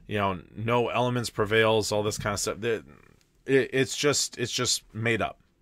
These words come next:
And, and this, this is kind of one of those frustrating things. And, and y-, you may see me a little bit more on edge teaching this than I usually am.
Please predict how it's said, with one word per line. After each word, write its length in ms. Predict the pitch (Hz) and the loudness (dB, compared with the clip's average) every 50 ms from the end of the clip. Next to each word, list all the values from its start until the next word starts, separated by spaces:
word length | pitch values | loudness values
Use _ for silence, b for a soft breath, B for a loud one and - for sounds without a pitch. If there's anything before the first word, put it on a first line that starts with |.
| _ _ _ _ B B B B B B B | _ _ _ _ B B B B B B B
And, 160 | 143 147 143 107 | 0 0 2 2
and 140 | 147 160 170 | 0 0 0
this, 180 | 185 - - - | 0 0 -2 -2
this 240 | - 151 170 160 - | -2 -2 -2 0 0
is 160 | 190 156 - | 0 -2 -4
kind 260 | - - 147 147 135 | -2 0 0 2 2
of 100 | 127 120 | 0 0
one 120 | 120 120 | 0 -2
of 60 | 117 113 | 0 0
those 160 | 117 110 - | -2 -2 -2
frustrating 580 | - - 113 107 - - 113 104 92 98 92 | -4 -4 -4 -4 -2 -2 -2 -2 -2 -4 -8
things. 400 | - - 95 82 82 85 82 - | -8 -8 -8 -8 -6 -8 -6 -4
And, 280 | 107 107 104 104 98 - | -4 -2 -2 -4 -6 -6
and 260 | - 123 123 120 117 - | -2 -2 -2 -2 -2 -6
y-, 60 | - | -6
you 320 | 131 135 135 113 123 131 | -6 -4 -4 -4 -2 -2
may 160 | 139 156 175 | 0 0 0
see 240 | 165 - - 175 143 | 0 0 0 0 0
me 100 | 127 120 | 0 2
a 60 | 113 | 2
little 160 | 110 110 117 107 | 2 2 0 0
bit 140 | 110 90 | 0 -4
more 240 | 107 110 107 101 98 | -4 -2 0 2 2
on 180 | 98 95 92 - | 2 0 0 -2
edge 320 | 92 98 98 95 90 - | -4 -4 -4 -4 -4 -6
teaching 380 | - - 95 82 - - 92 90 | -6 -6 -6 -6 -6 -8 -6 -6
this 180 | 87 85 - | -6 -6 -6
than 160 | - - 92 90 | -6 -6 -6 -4
I 60 | 87 | -4
usually 520 | 90 90 98 101 87 90 87 92 87 87 | -2 -2 -2 -2 -2 -2 -4 -4 -2 -2
am. 240 | 90 87 85 85 82 | -2 -2 -2 -4 -6